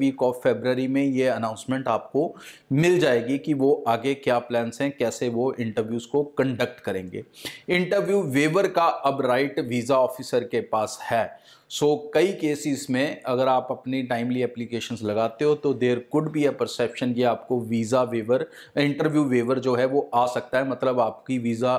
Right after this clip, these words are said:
ऑफिसर इंटरव्यू ना ले। ये डिपेंड करेगा आने वाले दिनों में। ये जुल-, जनवरी में रूल्स चेंज हुए थे, but जनवरी में ही उसकी एप्लीकेशंस नहीं लगनी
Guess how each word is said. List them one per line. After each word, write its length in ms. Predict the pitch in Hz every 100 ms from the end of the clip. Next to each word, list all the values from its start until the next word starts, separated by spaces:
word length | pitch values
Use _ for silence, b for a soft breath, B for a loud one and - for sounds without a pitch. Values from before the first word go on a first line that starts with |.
| -
ऑफिसर 420 | 110 120 139 135
इंटरव्यू 580 | - 110 101 110 113 135
ना 320 | 120 131 139
ले। 140 | 113 92 - B B B B
ये 140 | 175 220
डिपेंड 400 | 147 - 147 143 143
करेगा 280 | 123 127 165 - 151
आने 160 | 147
वाले 200 | 139 120
दिनों 260 | 117 120 131
में। 120 | 143
ये 160 | 147 147 120
जुल-, 460 | 127 127 - - -
जनवरी 440 | 120 135 139 151 160
में 120 | 160
रूल्स 340 | 147 139 143 -
चेंज 260 | 139 156 160
हुए 200 | 160 165
थे, 180 | 190 202 B B B
but 220 | 127 139 107
जनवरी 440 | 131 131 151 160
में 160 | 156 147
ही 160 | 160
उसकी 240 | 147 - 147
एप्लीकेशंस 720 | - 135 131 131 - 135 135
नहीं 200 | 120 135
लगनी 300 | 131 131